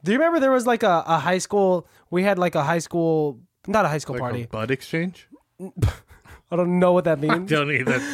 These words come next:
Speaker 1: No, there was, like, a lingerie party that we had a, a
Speaker 2: Oh,
Speaker 1: friend throw.
Speaker 2: yeah.
Speaker 1: And it was, like, me, you, and Austin Scott. Like, we were all chilling. And then, like,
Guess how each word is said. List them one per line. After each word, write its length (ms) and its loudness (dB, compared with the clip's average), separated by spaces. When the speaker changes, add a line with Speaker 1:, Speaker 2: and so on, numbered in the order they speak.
Speaker 1:
No, 200 4
there 120 4
was, 120 2
like, 120 2
a 60 2
lingerie 580 2
party 240 -2
that 160 -2
we 120 -2
had 160 -2
a, 280 -4
a 80 -8
Speaker 2:
Oh, 240 2
Speaker 1:
friend 340 0
throw. 340 -2
Speaker 2:
yeah. 380 -6
Speaker 1:
And 100 -2
it 20 0
was, 140 0
like, 200 -2
me, 160 -2
you, 120 2
and 100 0
Austin 340 -2
Scott. 380 -2
Like, 140 -4
we 140 -6
were 60 0
all 100 0
chilling. 380 -4
And 120 -8
then, 140 -4
like, 240 -8